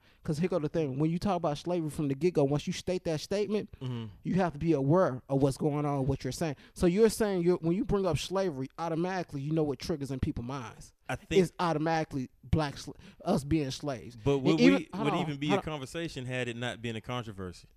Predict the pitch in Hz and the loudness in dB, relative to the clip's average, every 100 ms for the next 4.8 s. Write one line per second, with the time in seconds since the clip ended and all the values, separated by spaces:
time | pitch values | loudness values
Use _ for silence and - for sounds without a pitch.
0 | - 175 180 175 151 151 180 156 147 110 | -2 4 4 6 2 2 0 0 -2 -4
1 | 117 120 117 107 131 180 190 143 160 156 | -10 -10 -10 -10 -6 0 2 4 2 0
2 | 156 143 - 143 123 170 - 135 147 147 | -2 -4 -4 -4 -2 -2 -2 -2 -2 -2
3 | 147 143 139 143 139 185 156 113 131 123 | -2 -2 -4 -4 -4 -2 -2 -2 -8 -12
4 | 98 - 190 202 170 180 165 | -12 -6 -4 -4 -4 -2 -4